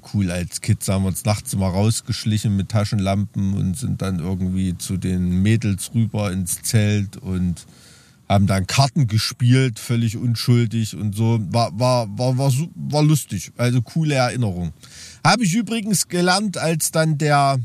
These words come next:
Kinderferienlagerleiter, der offensichtlich mal so eine Art, weiß ich nicht, ob der mal bei einer Spezialeinheit bei der Armee war oder so, und der meinte, hier,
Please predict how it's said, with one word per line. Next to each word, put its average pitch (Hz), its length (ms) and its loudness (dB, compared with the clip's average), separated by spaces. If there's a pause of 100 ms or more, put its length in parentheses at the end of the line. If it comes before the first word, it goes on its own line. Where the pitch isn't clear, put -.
(420)
Kinderferienlagerleiter, 143 1500 0
der 120 160 0
offensichtlich 123 720 -4
mal 117 220 4
so 120 140 -2
eine 113 140 0
Art, 110 520 -2
weiß 104 300 -2
ich 98 140 -2
nicht, 92 260 -2
ob 87 140 -10
der 104 100 0
mal 101 120 2
bei 98 120 -2
einer 98 140 0
Spezialeinheit 113 960 0
bei 104 140 -2
der 98 120 -4
Armee 110 400 0
war 135 280 0
oder 117 280 0
so, 127 200 0
und 120 140 2
der 107 100 0
meinte, 110 380 0
hier, 131 340 2